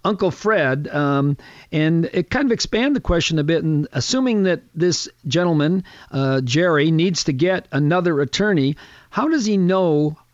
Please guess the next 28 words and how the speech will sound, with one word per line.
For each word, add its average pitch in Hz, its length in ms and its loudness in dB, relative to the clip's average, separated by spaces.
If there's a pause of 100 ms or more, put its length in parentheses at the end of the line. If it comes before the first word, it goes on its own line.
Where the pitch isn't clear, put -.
what 208 400 -2
kind 202 200 0
of 175 80 0
attorney 190 360 0
he 165 100 4
needs, 180 420 2
and 156 460 0 (320)
how 208 120 -4
does 220 140 0
he 202 80 0
find 180 500 -2
that 131 160 -2
attorney? 127 440 -2
How 143 100 -2
does 175 160 -2
he 175 60 0
find 170 300 0
someone 160 280 0
that's, 143 200 -2 (100)
I - 80 -2
guess, 143 200 -2
both - 380 -4
the 139 80 -8
competency 165 540 -2
level 165 320 0
he 175 80 0
needs 175 340 0
and 170 180 0